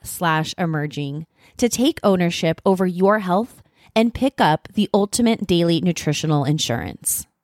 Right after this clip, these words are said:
Ray Crone's murder trial started six months after he was arrested on July twenty-seventh, nineteen ninety-two, and it only lasted eight days. Ray always maintained his innocence.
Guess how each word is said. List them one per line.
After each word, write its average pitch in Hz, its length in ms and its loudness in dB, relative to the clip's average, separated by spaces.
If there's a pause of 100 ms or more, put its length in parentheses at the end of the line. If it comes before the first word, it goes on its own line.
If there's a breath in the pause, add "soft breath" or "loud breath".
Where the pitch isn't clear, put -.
(1400)
Ray 226 280 2
Crone's 196 460 0
murder 170 320 2
trial 151 460 -2
started 180 420 2
six - 400 -2
months 185 320 0
after 170 320 -2
he 160 160 -2
was 165 140 -2
arrested 151 840 -2
on 185 140 2
July 185 340 4
twenty-seventh, 165 800 0
nineteen 170 420 0
ninety-two, 151 760 -2 (440)
and 190 140 2
it 180 140 0
only 196 280 4
lasted 160 600 0
eight 147 240 -6
days. - 600 -8 (1400 soft breath)
Ray 226 380 2
always 190 420 4
maintained 165 540 2
his 156 140 -4
innocence. 139 720 -6